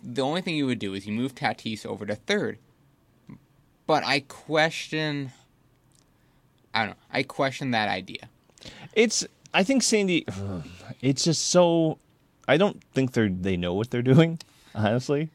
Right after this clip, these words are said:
Speaker 1: Yeah.
Speaker 2: truly. And Machado going there would
Speaker 1: Mm-hmm.
Speaker 2: be a,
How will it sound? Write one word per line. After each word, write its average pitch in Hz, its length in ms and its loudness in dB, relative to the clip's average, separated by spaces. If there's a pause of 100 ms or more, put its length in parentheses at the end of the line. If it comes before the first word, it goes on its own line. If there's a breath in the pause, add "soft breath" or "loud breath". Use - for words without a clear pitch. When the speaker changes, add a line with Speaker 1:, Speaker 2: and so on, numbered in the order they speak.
Speaker 1:
Yeah. 101 120 -8
Speaker 2:
truly. 135 340 2 (240)
And 98 420 4 (1160 soft breath)
Machado 151 600 6
going 135 460 4 (240)
there 131 400 0 (200)
would 104 200 -2
Speaker 1:
Mm-hmm. 92 80 -14
Speaker 2:
be 101 160 2
a, 87 80 4